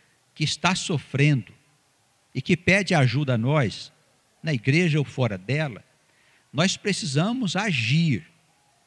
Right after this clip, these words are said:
nós precisamos clamar a Deus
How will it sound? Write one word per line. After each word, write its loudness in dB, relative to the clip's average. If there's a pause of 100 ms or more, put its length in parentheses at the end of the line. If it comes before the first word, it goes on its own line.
(420)
nós 0
precisamos -2
clamar 0 (220)
a 2
Deus 2